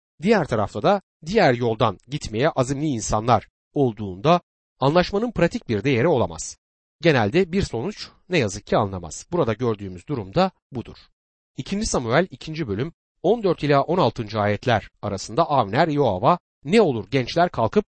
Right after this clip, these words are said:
önümüzde dövüşsünler." dedi. Yoav, "Olur, kalkıp dövüşsünler." diye karşılık verdi. Böylece Benyamin oymağından Saul oğlu İşboşet'ten yana olanlardan on iki kişiyle Davut'un adamlarından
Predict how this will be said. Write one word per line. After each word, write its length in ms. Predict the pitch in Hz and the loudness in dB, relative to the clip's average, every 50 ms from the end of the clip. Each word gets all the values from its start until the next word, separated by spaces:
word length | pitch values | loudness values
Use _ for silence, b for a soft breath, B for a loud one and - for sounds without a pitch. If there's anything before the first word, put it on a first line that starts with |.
| _ _ - | _ _ -6
önümüzde 480 | 139 143 139 135 135 123 123 185 196 - - | -4 -4 -2 -2 -4 -2 0 0 0 2 2
dövüşsünler." 560 | 139 127 113 104 - - 107 98 92 90 85 | 0 0 0 -2 -8 -10 -8 -6 -6 -6 -6
dedi. 200 | 90 82 - - _ _ _ _ _ - | -10 -14 -16 -18 _ _ _ _ _ -2
Yoav, 360 | 156 175 139 92 98 143 180 - _ _ _ | 0 2 2 4 4 2 2 0 _ _ _
"Olur, 240 | - 180 156 113 98 - _ _ - | 2 2 2 2 0 -6 _ _ -2
kalkıp 360 | - 131 113 - 214 - - | 0 0 0 0 -2 -4 -2
dövüşsünler." 520 | 160 139 131 - - 143 139 135 110 95 | -2 -2 -2 -4 -6 -4 -2 -2 -2 0
diye 120 | 92 127 160 | 0 -2 -2
karşılık 440 | - 120 107 98 - 107 98 - 98 | 0 0 -2 -2 -4 -8 -10 -8 -8
verdi. 300 | 90 87 85 78 78 - _ _ _ _ _ _ _ _ _ - | -8 -8 -8 -10 -14 -18 _ _ _ _ _ _ _ _ _ 2
Böylece 440 | 156 220 262 214 135 - 107 107 120 _ _ _ _ - | 4 6 6 6 4 0 -2 -4 -6 _ _ _ _ -2
Benyamin 500 | 123 156 190 240 254 214 147 127 101 87 - - | 2 2 4 4 2 0 -2 -4 -4 -6 -8 -6
oymağından 680 | - 120 117 107 104 95 92 95 95 95 110 143 170 - _ | -4 -4 -2 -2 -2 -2 -2 -4 -2 0 0 0 -2 -4 _
Saul 420 | - - - - 202 165 123 95 - _ - | -12 -4 0 2 2 2 2 -2 -6 _ -4
oğlu 300 | 107 101 98 113 170 208 | -4 -2 -2 -4 -6 -6
İşboşet'ten 680 | - 135 - - - 165 - 156 135 _ - - 107 95 - _ _ - | -8 -10 -8 -6 -6 -4 -4 -4 -6 _ -4 -4 -4 -4 -4 _ _ -4
yana 220 | 113 127 123 113 | -2 0 0 0
olanlardan 720 | 107 - 143 151 135 113 107 101 95 95 92 - 160 190 196 _ _ _ _ _ _ - | -2 -2 0 2 2 2 0 -2 -4 -2 2 4 4 4 2 _ _ _ _ _ _ -2
on 140 | 185 226 240 | 0 2 2
iki 180 | 185 - - | 0 -2 -6
kişiyle 520 | - - 117 - - 110 95 104 147 175 175 _ _ _ _ _ 123 | -10 -10 -8 -6 -4 -2 2 4 4 4 4 _ _ _ _ _ 2
Davut'un 360 | 139 139 151 160 - 262 254 226 | 2 2 2 2 -2 -6 -4 0
adamlarından 680 | 156 139 139 123 117 113 107 104 104 104 143 160 170 | 2 2 2 2 2 0 -4 -4 0 2 2 2 2